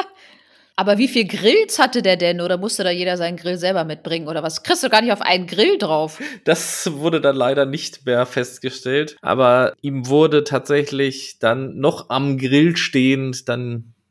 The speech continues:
Speaker 2: die Handschelle ums Handgelenk gelegt und er war der Tat überführt.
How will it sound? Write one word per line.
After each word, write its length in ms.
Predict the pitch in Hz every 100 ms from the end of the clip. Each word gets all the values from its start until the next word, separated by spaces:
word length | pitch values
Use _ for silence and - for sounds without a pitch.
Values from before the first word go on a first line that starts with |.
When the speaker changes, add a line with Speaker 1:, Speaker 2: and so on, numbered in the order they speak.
| -
Speaker 2:
die 240 | 123 117
Handschelle 760 | 127 127 - 113 113 110 110 - _
ums 300 | - 120 -
Handgelenk 720 | 110 113 113 107 104 104 -
gelegt 600 | - 107 107 110 110 -
und 340 | 107 104 110 -
er 160 | 110 101
war 260 | 101 104
der 140 | 107 101
Tat 320 | - 95 -
überführt. 640 | 113 107 - 104 90 -